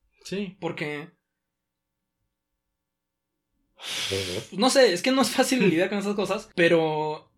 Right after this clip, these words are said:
Speaker 2: yo siento que hay mucha gente que lo que no quiere es perder todo el apoyo que tiene.
Speaker 1: Sí.
Speaker 2: Que, que diría lo que sea por no perderlo, ¿no? Entonces,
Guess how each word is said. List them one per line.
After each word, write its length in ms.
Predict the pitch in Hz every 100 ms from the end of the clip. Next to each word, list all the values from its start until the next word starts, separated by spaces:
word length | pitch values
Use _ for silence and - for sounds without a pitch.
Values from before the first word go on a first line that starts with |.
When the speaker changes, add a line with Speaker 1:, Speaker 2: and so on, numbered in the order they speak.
| _
Speaker 2:
yo 80 | 185
siento 200 | 208 254
que 80 | 262
hay 40 | 247
mucha 300 | 262 226 208
gente 340 | 220 202 214
que 120 | 170
lo 120 | 151
que 100 | 147
no 140 | 160 185
quiere 320 | 196 185 180
es 100 | 180
perder 300 | 175 160 151
todo 160 | 175 165
el 80 | 131
apoyo 240 | 139 147
que 80 | 135
tiene. 300 | 131 135 - -
Speaker 1:
Sí. 280 | 156 151 - _ _ _ _ _ _ _ _ _ _ _ _ _ - _ _ - - _ _ _ -
Speaker 2:
Que, 500 | - 135 135 131 135 - _ _ _ _ _ _ -
que 140 | 170
diría 240 | 185 208 233
lo 160 | 247
que 120 | 180
sea 320 | - 165 147 135
por 140 | 135
no 120 | 135
perderlo, 380 | 135 123 120 107
¿no? 180 | 127 185 _ _ _ _ _ _
Entonces, 680 | 143 139 185 185 175 -